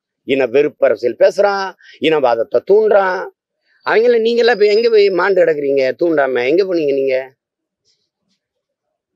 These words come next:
தண்ணி விடுறான்னு சொல்ல, ஒரே நாடுன்னா, "ஏ, தண்ணியை குடியா" அப்படின்னு சொல்ல முடியல. இதே பிரதமர்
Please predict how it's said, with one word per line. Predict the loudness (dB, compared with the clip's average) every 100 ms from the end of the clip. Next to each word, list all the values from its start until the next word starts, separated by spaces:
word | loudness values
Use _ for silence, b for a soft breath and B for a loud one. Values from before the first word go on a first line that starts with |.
| _ _
தண்ணி | -6 -2 0 2 2
விடுறான்னு | 4 4 2 2
சொல்ல, | 2 4
ஒரே | 4 4 4
நாடுன்னா, | 2 0 0 0 2
"ஏ, | 2
தண்ணியை | 2 0 -4 -2 0 -2
குடியா" | -2 0 0 -2 -8
அப்படின்னு | -10 -4
சொல்ல | -2 -2
முடியல. | -6 -14 -12 -12 -14 -20 -20 -18 -14 -10 -8 -8 -6 -6 -6 -8 -10 -10 -12 -14 -20 -18 -16
இதே | -8 -4 -2
பிரதமர் | -2 -2 -2 -2 -2 -4